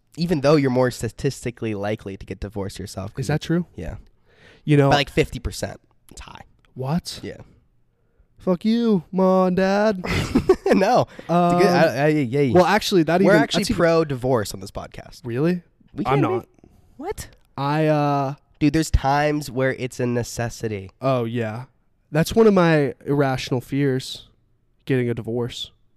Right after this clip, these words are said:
Speaker 1: Really? Then, okay, I would say that you wouldn't, you would be the other side of the fifty. Like, easy. Fifty fifties, I mean, either way. Let's say it's fifty fifty. I don't know if it is.
Speaker 2: Right.
Speaker 1: It's high. It's something like that.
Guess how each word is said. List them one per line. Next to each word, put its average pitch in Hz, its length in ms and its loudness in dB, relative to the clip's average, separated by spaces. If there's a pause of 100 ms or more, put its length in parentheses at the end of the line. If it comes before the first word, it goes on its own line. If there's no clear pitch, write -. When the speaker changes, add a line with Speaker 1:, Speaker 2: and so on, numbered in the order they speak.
(140)
Speaker 1:
Really? 214 520 -2 (1200)
Then, 151 140 -2
okay, 117 380 -4
I 120 120 -4
would 139 180 -4
say 127 460 -2
that 113 560 -6 (800)
you 135 180 -6
wouldn't, 113 480 -8
you 117 60 -8
would 117 100 -6
be 120 80 -8
the 113 120 -8
other 98 140 -12
side 110 140 -16
of 110 60 -14
the 107 40 -16
fifty. - 460 -12
Like, - 160 -10
easy. 151 260 -8 (120)
Fifty 277 240 -2
fifties, 120 400 -2
I 104 80 -2
mean, 98 360 -8
either 123 220 -6
way. 104 240 -6 (160)
Let's - 160 -6
say 170 80 0
it's - 120 -8
fifty 107 180 -10
fifty. 120 260 -4
I 196 80 -4
don't 127 100 -2
know 101 80 -2
if 98 100 -4
it 101 80 -2
is. 117 220 -6 (240)
Speaker 2:
Right. 160 140 -4
Speaker 1:
It's 135 120 -6
high. 110 400 -4
It's - 100 -16
something 107 180 -8
like 107 140 -6
that. 101 240 -6